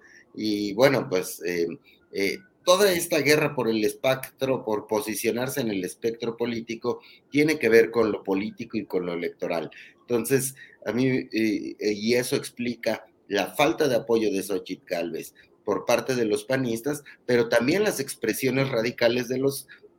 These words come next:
eh, panistas y de los grupos conservadores para tratar de jalar agua al, al molino opositor. Entonces, vo-, veo por ahí una guerra interesante por ubicarse,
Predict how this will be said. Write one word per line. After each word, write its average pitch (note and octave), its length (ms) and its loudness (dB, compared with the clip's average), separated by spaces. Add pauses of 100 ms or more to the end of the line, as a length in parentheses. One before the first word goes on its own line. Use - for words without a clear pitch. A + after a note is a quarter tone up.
eh, A#2+ 480 -2
panistas C#3+ 680 2 (300)
y B2 80 -4
de B2 100 2
los C3+ 280 2
grupos B2+ 300 -2
conservadores B2+ 840 0 (240)
para A2 300 2
tratar C#3+ 440 2
de C#3 100 0
jalar G2+ 360 0
agua F#2+ 480 0 (260)
al, F2+ 520 -2
al F#2 180 -2
molino F#2 520 -2
opositor. E2+ 840 -6 (240)
Entonces, A2+ 380 -2
vo-, A2+ 260 2
veo B2 260 -2
por A#2 140 0
ahí G#2+ 300 0 (260)
una G2 580 -2
guerra G2+ 540 0
interesante G#2 600 -2
por F#2+ 200 -4
ubicarse, F#2 760 -2